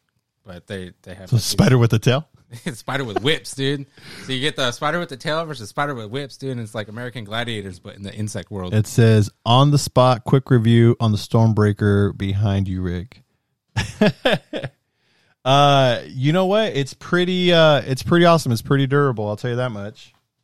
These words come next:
Speaker 1: I beat him with it on accident, accidentally on purpose.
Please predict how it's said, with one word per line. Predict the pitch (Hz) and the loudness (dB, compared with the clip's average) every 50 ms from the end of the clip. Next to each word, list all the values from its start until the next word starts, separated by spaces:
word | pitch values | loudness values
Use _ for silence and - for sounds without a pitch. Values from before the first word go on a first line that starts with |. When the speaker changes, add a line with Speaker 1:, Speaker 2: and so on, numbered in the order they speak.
| _ _ _ _ _ _ _ _ _ - | _ _ _ _ _ _ _ _ _ -4
Speaker 1:
I | 104 | -2
beat | 101 98 113 110 107 | 0 4 4 4 4
him | 104 | 2
with | 98 95 87 - | 0 -2 -2 -2
it | 98 98 - _ _ _ _ _ _ _ _ _ _ _ _ _ _ _ _ _ _ _ _ _ - | -2 -4 -4 _ _ _ _ _ _ _ _ _ _ _ _ _ _ _ _ _ _ _ _ _ -12
on | - 95 98 | -6 -6 -4
accident, | 95 92 104 - - 104 92 90 87 - - - _ _ _ _ _ _ _ _ - | -4 -4 -6 -6 -6 -6 -6 -6 -6 -8 -12 -20 _ _ _ _ _ _ _ _ -4
accidentally | 101 104 - - 104 101 - 104 98 92 | -4 -4 -2 -2 -4 -4 -2 -4 -4 -4
on | 90 85 85 | -4 -2 0
purpose. | 104 98 - - 85 - - - - | -2 -2 -2 -2 -8 -8 -10 -20 -20